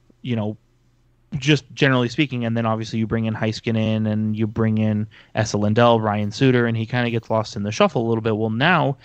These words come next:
he can go to Anaheim. He's gonna be on the top pair. He's gonna be on the top power play unit, and he's got a crap load of really good forwards to get the puck up to. You know, John Klingberg wants the big deal, and, you know, next year is his best chance to get it.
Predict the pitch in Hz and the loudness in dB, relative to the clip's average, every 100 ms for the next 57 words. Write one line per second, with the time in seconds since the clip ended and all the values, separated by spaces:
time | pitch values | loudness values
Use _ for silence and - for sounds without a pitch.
0 | - - - 117 127 123 131 117 120 110 | -20 -14 -10 -2 2 2 2 0 -2 -2
1 | 107 101 120 127 _ - - 117 110 117 | -4 -4 -6 -8 _ -20 -12 -10 -4 0
2 | 120 127 123 123 - 117 - 98 101 107 | 2 4 4 2 0 -2 -2 -4 -4 -6
3 | 107 110 113 113 113 120 110 - 104 110 | -4 -4 -2 0 -2 0 -2 0 0 0
4 | 107 95 95 104 - 110 107 107 104 104 | -2 -4 -6 -6 -8 -8 -6 -6 -4 -4
5 | 95 95 - - 131 113 113 110 104 98 | -4 -6 -12 -6 0 0 0 -2 -2 -4
6 | 98 104 135 123 110 107 117 113 98 - | -8 0 2 2 0 -4 -2 -2 -4 -10
7 | - 98 92 107 - 120 127 123 95 - | -8 -6 -6 -10 -10 -2 -2 0 -6 -6
8 | 104 101 131 - _ _ _ _ _ _ | -4 -4 -6 -12 _ _ _ _ _ _
9 | _ _ _ _ _ 127 113 107 120 - | _ _ _ _ _ 2 4 2 -2 -10
10 | _ _ _ _ 139 151 156 156 147 123 | _ _ _ _ 2 2 2 0 0 2
11 | 131 139 - 120 127 113 131 123 117 113 | 2 2 -4 -4 -2 -2 -2 -2 -2 -6
12 | 113 113 110 113 - - - - _ _ | -4 -4 -4 -8 -14 -20 -20 -20 _ _
13 | 120 107 107 120 120 - 117 113 110 107 | -6 -4 -2 -2 -2 -2 -2 -2 -4 -8
14 | 107 104 - 107 - 104 110 90 | -8 -8 -10 -10 -10 -6 -6 -6